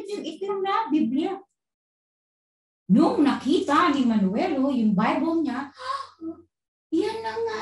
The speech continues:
yung Bible ko. Yan yung Bible ko na nawawala." Marahil naanod siya at ikaw ang nakapulot. O, tingnan nyo, mga bata. Tingnan nyo, hindi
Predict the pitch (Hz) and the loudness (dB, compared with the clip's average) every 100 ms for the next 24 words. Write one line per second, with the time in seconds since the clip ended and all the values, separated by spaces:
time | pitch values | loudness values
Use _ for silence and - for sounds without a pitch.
0 | 392 427 427 - 415 466 494 - 440 453 | -4 -4 -4 -4 -2 2 0 0 2 2
1 | 440 - - 494 539 587 605 508 466 480 | 2 -4 -4 0 2 2 0 0 0 -2
2 | 508 508 480 508 480 480 466 480 494 494 | -6 -6 -2 -2 0 -2 -2 -4 -4 -6
3 | 480 480 480 480 466 427 466 571 571 - | -8 -4 0 0 -2 -6 -6 -6 -6 -10
4 | _ _ _ 294 359 381 381 427 415 359 | _ _ _ 0 2 2 2 0 -4 -8
5 | - _ _ _ _ _ _ 262 269 220 | -12 _ _ _ _ _ _ -6 -6 -2
6 | 285 294 285 - 311 339 320 320 294 294 | -2 0 -2 -6 -6 -6 -6 -8 -8 -6
7 | 330 330 320 320 - - 330 294 277 320 | -2 0 0 -2 -4 -12 -6 -2 -2 -2
8 | 466 466 466 _ _ _ - 254 254 285 | -4 -8 -12 _ _ _ -14 -12 -6 0
9 | 294 294 285 320 440 494 415 392 330 359 | 2 4 4 4 2 0 -2 -4 0 2
10 | 370 381 427 480 - - _ _ _ - | 2 0 -2 -2 -4 -6 _ _ _ -6
11 | 302 320 294 302 339 302 277 269 220 311 | 0 2 2 2 2 2 2 2 0 2
12 | 359 381 427 - | 2 0 -4 -8